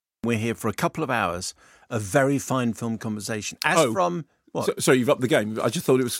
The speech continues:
Speaker 2: a couple of hours of conversation.
Speaker 1: No,
Speaker 2: Very
Speaker 1: it's gonna
Speaker 2: fine.
Speaker 1: be very fine
Speaker 2: Very fine.
Speaker 1: conversation.
Speaker 2: Okay, I'll just, okay.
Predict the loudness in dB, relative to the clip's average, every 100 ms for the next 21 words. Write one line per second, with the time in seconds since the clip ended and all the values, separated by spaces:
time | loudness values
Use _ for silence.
0 | -6 -4 -2 0 0 0 0 -2 0 0
1 | 4 4 4 4 4 2 0 0 2 2
2 | 2 0 2 4 4 2 0 0 2 2
3 | 0 -2 -4 -8 -8 -6 -6 -6 -8 -14
4 | _ _ -10 -10